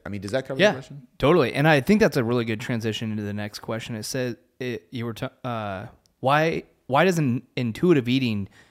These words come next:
Speaker 2: why intuitive eating doesn't complement fat loss goals?
Speaker 1: Mm-hmm. I mean, intuitively, I, I think intuition is, is, uh, it's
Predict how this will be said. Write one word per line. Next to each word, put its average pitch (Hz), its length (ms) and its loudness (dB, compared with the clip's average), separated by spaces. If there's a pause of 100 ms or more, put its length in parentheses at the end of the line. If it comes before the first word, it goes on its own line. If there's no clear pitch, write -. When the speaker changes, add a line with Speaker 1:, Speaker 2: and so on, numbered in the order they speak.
(680)
Speaker 2:
why 131 240 2
intuitive 147 560 0
eating 123 300 -2
doesn't 117 340 0
complement 113 520 -6
fat 107 280 -8
loss 98 160 -8
goals? - 500 -10
Speaker 1:
Mm-hmm. 90 260 -14 (2000)
I 113 40 -4
mean, 107 260 -4 (1200)
intuitively, 95 920 -2 (720)
I, 117 140 0
I 120 100 -2
think 180 280 -8
intuition 107 680 -4
is, 87 420 -10
is, 82 420 -10
uh, 73 580 -12 (580)
it's - 240 -16